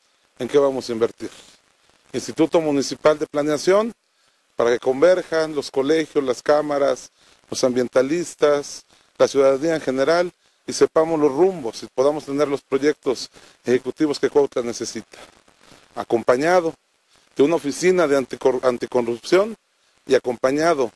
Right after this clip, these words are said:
de un programa de testigo social, para que sepamos cómo se adquieren los bienes y servicios del municipio. ¿Qué quiere decir? Es una gran participación ciudadana. Un gobierno de izquierda, eso es lo que te ofrece. Un gobierno cercano a la gente.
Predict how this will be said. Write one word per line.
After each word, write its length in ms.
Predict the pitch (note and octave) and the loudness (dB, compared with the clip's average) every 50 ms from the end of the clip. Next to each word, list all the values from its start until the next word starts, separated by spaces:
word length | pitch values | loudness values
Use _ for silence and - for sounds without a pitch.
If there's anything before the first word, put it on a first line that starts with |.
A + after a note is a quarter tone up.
| _ | _
de 140 | - A2+ B2+ | -6 0 0
un 100 | D3 D3 | 0 0
programa 540 | - - B2+ A#2+ B2+ C3+ C#3+ C#3+ C3+ A2+ G2 - _ _ _ _ _ _ _ _ - | 0 0 2 4 4 2 2 0 -2 -6 -10 -14 _ _ _ _ _ _ _ _ -6
de 80 | A2+ F#2+ | -4 -4
testigo 440 | - A#2+ - - - C#3 B2 A#2 | -2 -4 -4 -2 -2 -2 0 0
social, 380 | A2 - G#2+ - - - G#2 - - - - - - - _ _ _ _ _ _ _ _ - - | -2 -4 -6 -8 -6 -8 -10 -10 -12 -18 -20 -20 -20 -20 _ _ _ _ _ _ _ _ -4 2
para 180 | B2 A#2 A#2 | 2 2 2
que 140 | - B2 A#2+ | 2 -2 -2
sepamos 840 | - - C3+ - - D#3 D#3 D#3+ D3+ C3 A2+ - - - - - _ _ _ _ _ _ _ _ | -2 -2 -2 2 4 4 4 2 0 -6 -14 -16 -20 -20 -20 -20 _ _ _ _ _ _ _ _
cómo 240 | - - D3 C#3+ C#3+ | -2 -2 0 0 -2
se 160 | B2+ - - | -4 0 0
adquieren 480 | B2 - _ - D3 D3+ D3 C3+ A#2 G2+ - _ _ _ _ _ _ _ _ _ - | 0 0 _ 2 2 2 4 2 0 -6 -8 _ _ _ _ _ _ _ _ _ -6
los 180 | - A#2+ A2+ A2 | -2 -2 -2 0
bienes 300 | A#2+ C3+ C#3 C#3 C3+ A2+ | 0 0 0 0 0 -2
y 80 | A#2 | -2
servicios 540 | A2 - B2 A2 G#2 B2+ C3+ B2 - A2+ G2+ | -2 0 0 -2 0 -2 -6 -4 -4 -4 -2
del 100 | G2+ G#2 | -2 -2
municipio. 540 | G2+ G#2 G2+ F#2+ - - - E2 - - - _ _ - - - _ - - - | -2 -4 -8 -8 -10 -12 -14 -14 -16 -18 -20 _ _ -20 -20 -20 _ -20 -20 -10
¿Qué 120 | - B2+ A#2 | -6 -4 0
quiere 220 | - C#3+ C#3 C#3+ | 2 4 4 4
decir? 260 | C#3 - - D3+ D3+ | 4 2 0 0 0
Es 160 | E3+ D#3 - | 0 0 0
una 140 | - D3+ D3+ | 0 0 2
gran 160 | D3 D3 D#3 | 4 2 2
participación 720 | C3+ - D#3 C#3 - - - C#3 C3+ - C#3+ B2 C#3+ D3 C#3 | 2 0 -2 -2 -4 -8 -12 -10 -6 -4 -2 -2 -2 -2 -2
ciudadana. 440 | - D#3 D3+ D3 C#3 C3+ C3 G#2+ G2+ - _ _ _ _ _ _ _ _ - | 0 2 4 4 4 2 -2 -4 -4 -12 _ _ _ _ _ _ _ _ -2
Un 80 | C#3 C#3+ | 2 2
gobierno 340 | D#3 D#3 F3+ F3+ F3+ F#3 | 4 4 4 2 2 0
de 60 | E3 E3 | -2 -4
izquierda, 380 | - - - F3 F3 F3 F3 | -4 -2 0 0 2 2 0
eso 120 | D#3 - E3+ | -2 -2 0
es 60 | D#3+ | 0
lo 80 | D#3+ | 0
que 100 | - D#3 | 0 -2
te 120 | - - D#3 | -2 -2 -2
ofrece. 420 | C3+ - D3+ E3 D#3 - - - _ _ _ _ _ _ _ _ _ _ _ _ _ _ | 0 2 2 0 0 -2 -6 -18 _ _ _ _ _ _ _ _ _ _ _ _ _ _
Un 100 | - B2+ | -4 0
gobierno 340 | B2+ C#3+ C#3+ D#3+ E3 D#3+ D#3+ | 2 2 4 4 2 2 0
cercano 380 | C#3 - C#3 B2 - D3+ D3+ D3+ | -4 -4 -4 -2 -2 -2 0 0
a 40 | |
la 120 | D3 C#3+ B2+ | 0 0 0
gente. 240 | - D3 C3 - | -2 -4 -4 -4